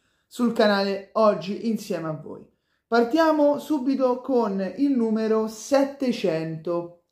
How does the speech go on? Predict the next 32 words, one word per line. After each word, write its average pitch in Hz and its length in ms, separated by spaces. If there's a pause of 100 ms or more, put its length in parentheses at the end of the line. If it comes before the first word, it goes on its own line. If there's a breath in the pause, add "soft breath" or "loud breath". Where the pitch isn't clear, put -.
(160)
Io 233 200
ho 202 140
preso, 180 680
eh, 165 380
che 170 100
tra 165 140
l'altro 175 280
vorrei 160 200
ricordare 165 500
a 165 100
tutti 214 480
che 202 240
è - 300 (320 loud breath)
quello, 233 840
eh, 175 420 (120)
di 214 540
novembre, 185 640
se 156 160
non 160 240
vado 160 460
errato, 160 500
sì, 175 260
novembre 185 460
duemilaventitré, 170 1300
io 247 200
ho 233 120
preso 196 360
la 196 140
variant, 170 720
come 170 180
potete 160 360
vedere, 156 680